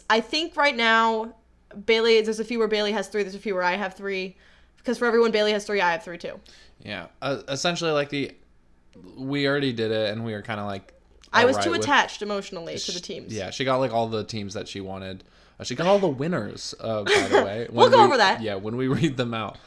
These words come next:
Speaker 2: Uh, but the idea is, like, if we split it up, had we, you know, thought about it a little bit more and we split it up, like, two and two per division, then essentially there would be equal opportunity for
Speaker 1: a competition game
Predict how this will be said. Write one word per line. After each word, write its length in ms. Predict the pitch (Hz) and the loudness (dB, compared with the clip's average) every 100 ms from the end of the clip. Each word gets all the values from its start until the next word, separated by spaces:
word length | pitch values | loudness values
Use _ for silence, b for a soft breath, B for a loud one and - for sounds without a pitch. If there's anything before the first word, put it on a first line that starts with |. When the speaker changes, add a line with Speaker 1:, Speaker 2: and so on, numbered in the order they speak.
| B B B | B B B
Speaker 2:
Uh, 300 | 110 110 101 - - | -6 -4 -6 -8 -6
but 120 | 120 | -2
the 120 | 139 | 2
idea 280 | 143 139 147 | 2 2 0
is, 140 | 139 | 0
like, 220 | 131 120 - | -2 -4 -4
if 240 | 113 - | -6 -4
we 140 | 117 110 | -6 -6
split 380 | - - 127 120 | -8 -4 0 0
it 100 | 110 | 0
up, 300 | 104 101 _ _ _ - - | -2 -4 _ _ _ -20 -20
had 420 | - - 127 120 113 | -18 -4 -2 -2 -4
we, 400 | 113 110 107 98 | -4 -4 -6 -10
you 140 | 110 | -12
know, 220 | 101 98 101 | -10 -12 -8
thought 160 | 107 101 | -4 -4
about 180 | 104 107 | -4 -4
it 60 | |
a 20 | |
little 180 | 104 107 | -4 -6
bit 140 | 104 104 | -6 -10
more 200 | 110 107 | -10 -8
and 80 | |
we 80 | 104 | -10
split 280 | 101 - 107 | -12 -8 -6
it 120 | 98 | -4
up, 240 | 95 95 - | -6 -8 -10
like, 200 | 101 92 | -10 -10
two 180 | - 107 | -10 -10
and 100 | 95 | -10
two 220 | - 101 | -10 -12
per 360 | 95 107 95 95 | -10 -8 -8 -8
division, 640 | - 107 90 101 123 139 139 B B _ | -10 -12 -10 -8 -8 -10 -12 B B _
then 320 | 113 107 101 - b b b b _ _ _ _ | -8 -6 -8 -14 b b b b _ _ _ _
essentially 840 | - - - 131 120 - 117 104 101 | -18 -12 -8 -4 -4 -4 -6 -6 -4
there 120 | 101 | -6
would 100 | 95 | -6
be 200 | 101 98 | -8 -10
equal 200 | 101 98 | -8 -8
opportunity 640 | 98 101 - 110 98 95 | -8 -10 -10 -10 -8 -10
for 520 | 92 - 95 92 90 - | -12 -10 -8 -8 -8 -2
Speaker 1:
a 140 | 226 | -2
competition 680 | 220 226 208 208 190 185 180 | -2 -4 -4 -8 -10 -10 -12
game 280 | 110 65 | -12 -14